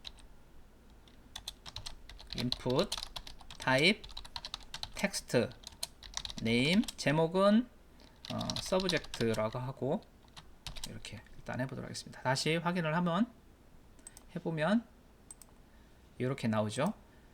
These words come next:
근데 아까 다음 줄에다 작성했는데 한 칸 올라온 거 보이시죠?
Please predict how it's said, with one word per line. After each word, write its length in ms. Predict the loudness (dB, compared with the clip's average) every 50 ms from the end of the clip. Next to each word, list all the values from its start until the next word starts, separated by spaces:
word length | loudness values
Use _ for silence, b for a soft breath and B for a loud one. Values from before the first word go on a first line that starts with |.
| b b b -14 -8
근데 460 | -6 0 4 6 6 6 6 2 -2 -12 -20 B B B B B B B B B -10 -2
아까 680 | 0 0 4 6 8 8 10 10 10 8 6 0 -14 -20 -20 -20 -20 -20 -20 -20 -20 -20 -20 -20 -20 -20 -20 -20 -20 -20 -20 -20 -20 -20 -20 -20 -20 -16 -4
다음 280 | 6 10 12 12 12
줄에다 360 | 12 10 8 8 10 10 8
작성했는데 580 | 8 6 4 2 2 2 2 4 4 4 4 4
한 120 | 2 2
칸 160 | 4 4 4 6
올라온 340 | 6 8 8 8 8 8
거 160 | 6 4 2 4
보이시죠? 500 | 4 4 4 4 2 0 0 0 0